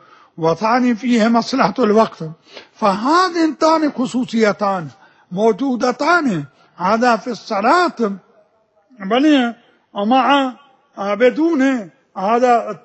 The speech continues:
الوضوء، والصلاة التي تكون مع الطهارة مائية هي فاقدة لمصلحة الوقت، فالسيد العظم اعتبر الصلاة مع الطهارة مائية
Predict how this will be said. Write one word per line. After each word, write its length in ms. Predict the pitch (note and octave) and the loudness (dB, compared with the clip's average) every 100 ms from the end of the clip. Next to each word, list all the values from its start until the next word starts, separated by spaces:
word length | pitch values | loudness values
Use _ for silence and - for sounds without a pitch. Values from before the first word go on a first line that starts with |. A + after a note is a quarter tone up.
| A3 | -10
الوضوء، 500 | F#3+ E3+ G3 E3+ C3 _ _ _ _ | -8 -4 -4 -4 -6 _ _ _ _
والصلاة 720 | F3+ G#3+ G#3 - A#3+ D#4 F#4 - | -4 -2 -2 -2 0 2 0 0
التي 420 | D#4+ D4+ - C#4 | -2 -2 -2 -4
تكون 680 | - B3 - B3 A3+ G3+ E3 - _ _ | -6 -10 -6 -4 -2 -4 -6 -10 _ _
مع 540 | F3 G#3+ G#3+ A3+ G#3 D#3+ - _ _ _ _ _ _ _ - | 0 2 4 2 2 -4 -10 _ _ _ _ _ _ _ -18
الطهارة 500 | F#3 G3+ F3+ G3 G3+ | -6 0 2 4 4
مائية 680 | G3+ G3+ G#3 C#4+ D#4 D#4 A#3 - _ | 2 2 4 6 6 4 -2 -12 _
هي 300 | - G#3+ B3+ | -6 -2 0
فاقدة 680 | A#3 A3 B3 - E4 F4 E4 F4+ F4 | 0 2 2 2 -2 -2 0 0 0
لمصلحة 580 | D#4 C4 A#3 A#3 A3 G3 G3 | 0 -2 -4 -6 -6 -6 -6
الوقت، 480 | F3 F3+ - - _ _ _ - _ | -2 -2 -2 -10 _ _ _ -20 _
فالسيد 640 | - A3 - C4+ E4 F#4 F4 | 0 0 2 2 4 4 2
العظم 680 | E4+ D#4 D#4+ C4 B3 F#3 D3 _ _ - | 2 4 4 2 -4 -6 -10 _ _ -4
اعتبر 840 | A#3+ A#3 G#3+ D4+ F4 D#4+ G3+ F#3 | -2 0 0 2 2 2 0 -4
الصلاة 560 | A3+ - G#3+ G#3+ A3 G3+ | -8 -2 2 4 2 0
مع 360 | G3 G3+ F#3 G3 | -4 -4 -2 0
الطهارة 1120 | G3 D3+ D3 _ _ _ A#3 F#3 G3 G3+ G#3 | 0 -4 -10 _ _ _ 2 2 2 2 0
مائية 800 | G3 G#3+ G#3 A#3+ D4+ F4+ E4+ C4+ | 0 -2 0 2 4 4 2 -2